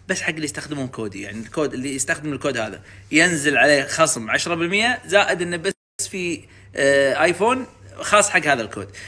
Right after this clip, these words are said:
زائد إنه في آيباد وفي كثير من الألعاب، مسابح كبار، ألعاب، راح يكون معاهم هدية. فأنت تشتري بعشرين دينار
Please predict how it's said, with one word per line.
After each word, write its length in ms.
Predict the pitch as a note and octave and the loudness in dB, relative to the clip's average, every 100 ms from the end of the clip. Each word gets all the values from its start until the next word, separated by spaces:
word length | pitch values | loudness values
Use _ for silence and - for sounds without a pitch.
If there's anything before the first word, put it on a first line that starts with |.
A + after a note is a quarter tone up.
| - | -14
زائد 300 | - G3+ F#3 | 2 4 4
إنه 160 | E3 D3 | 2 -2
في 240 | C#3 F#3 | 2 4
آيباد 460 | D#3 C#3 C#3+ C#3+ C3+ | 4 6 6 6 4
وفي 460 | B2+ A3 A#3+ A3 F#3+ | -2 0 2 2 0
كثير 440 | - G3+ C4+ A#3+ | 0 2 2 2
من 60 | G3+ | 2
الألعاب، 400 | D#3 B2 A2 G2+ - | 2 0 -2 -4 -18
مسابح 540 | - G#3 - C3+ B2 A#2 | -8 -4 0 0 -2 -12
كبار، 520 | - C3 B2+ B2+ - | -8 0 2 4 2
ألعاب، 360 | D#3 C#3+ C#3+ C#3+ - - | 4 6 6 2 -14 -2
راح 140 | - F3+ | 2 2
يكون 440 | F#3 A#3 F#3+ D3 | 0 0 0 -2
معاهم 460 | D3+ D#3 A3 A3 E3+ | 0 4 4 4 2
هدية. 400 | C#3 A#2 F#2 - - | -2 -4 -8 -12 -8
فأنت 140 | D#3+ | -6
تشتري 260 | - G3 F3+ | -4 -2 0
بعشرين 320 | D#3 F3+ G3 | 0 -2 -2
دينار 560 | G3 - _ A#3+ C4+ | -4 -6 _ 0 0